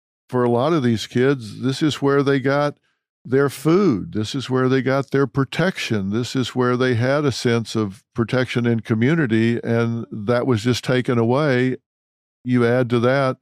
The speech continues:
their frustration with academics, and we've seen one point three million kids drop out of the public school system. Hell, in New York, enrollments dropped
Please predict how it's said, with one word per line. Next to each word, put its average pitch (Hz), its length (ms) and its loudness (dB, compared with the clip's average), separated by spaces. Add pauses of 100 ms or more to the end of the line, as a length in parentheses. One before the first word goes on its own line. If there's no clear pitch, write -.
(520)
their 117 440 2
frustration 120 1040 0
with 113 300 2
academics, 120 840 0
and 110 260 -2
we've 117 260 -2
seen 123 400 0
one 120 200 0
point 123 240 -2
three 127 220 2
million 120 420 2
kids 131 440 0
drop 117 400 0
out 120 180 2
of 147 80 2
the 123 80 -2
public 110 380 -2
school 110 320 -2
system. 127 500 -2 (380)
Hell, 160 200 2
in 156 100 2
New 151 120 4
York, 151 440 2
enrollments 123 580 0
dropped 123 320 0